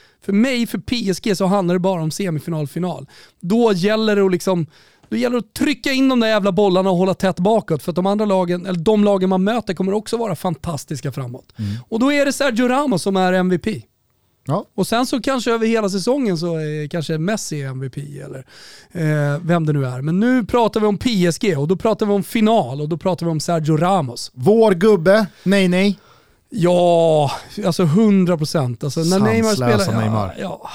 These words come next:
Speaker 1: Åh, nej, nej. Han är så fin, alltså. Jag älskar Neymar.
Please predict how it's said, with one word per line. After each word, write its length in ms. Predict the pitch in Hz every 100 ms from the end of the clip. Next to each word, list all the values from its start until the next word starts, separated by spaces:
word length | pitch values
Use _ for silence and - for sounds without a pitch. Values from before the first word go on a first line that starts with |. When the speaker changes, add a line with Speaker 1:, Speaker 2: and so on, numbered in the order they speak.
| -
Speaker 1:
Åh, 160 | 233 226
nej, 340 | 220 202 180
nej. 340 | 160 156 139 - _ -
Han 280 | 196 175 170
är 160 | 165
så 240 | 156 - 175
fin, 340 | - 160 143
alltså. 200 | 147 -
Jag 200 | 185 254
älskar 320 | 233 165 269 185
Neymar. 280 | 143 120